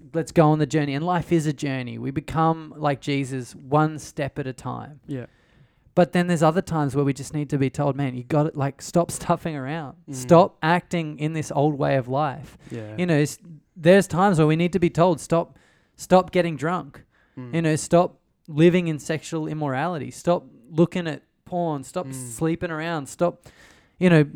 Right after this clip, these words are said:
Speaker 1: hooking up with people that you shouldn't be hooking up with.
Speaker 2: Mm.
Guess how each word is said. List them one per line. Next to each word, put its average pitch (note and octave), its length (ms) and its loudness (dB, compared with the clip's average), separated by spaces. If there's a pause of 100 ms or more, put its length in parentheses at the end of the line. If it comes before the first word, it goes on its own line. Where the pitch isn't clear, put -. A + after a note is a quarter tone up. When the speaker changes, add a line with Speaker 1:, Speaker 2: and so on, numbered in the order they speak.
(480)
Speaker 1:
hooking F#3 340 4
up D#3+ 200 2
with D#3 140 -2
people D#3 340 0
that C#3+ 160 -2
you C#3+ 60 -6
shouldn't D#3 280 -8
be D3+ 80 -2
hooking C#3+ 300 -4
up D#3+ 200 -6
with. - 300 -10
Speaker 2:
Mm. A#2+ 300 -16